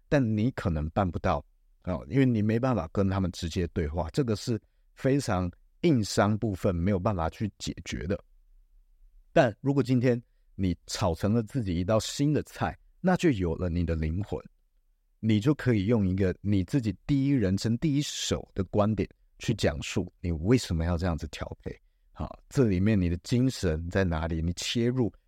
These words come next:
看到的未来是在哪里。所以这个我觉得是未来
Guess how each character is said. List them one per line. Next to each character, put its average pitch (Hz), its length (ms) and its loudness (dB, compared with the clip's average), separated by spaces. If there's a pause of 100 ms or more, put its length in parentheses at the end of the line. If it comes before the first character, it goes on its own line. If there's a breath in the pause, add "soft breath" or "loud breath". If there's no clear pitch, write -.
看 151 220 2
到 123 180 4
的 98 120 0
未 101 220 0
来 82 240 -2
是 - 180 -10
在 85 220 -4
哪 78 220 -10
里。 - 180 -12 (800)
所 208 140 0
以 - 20 4
这 208 140 2
个 147 240 6
我 98 120 0
觉 101 180 2
得 107 60 0
是 117 260 -2
未 113 160 2
来 82 260 -4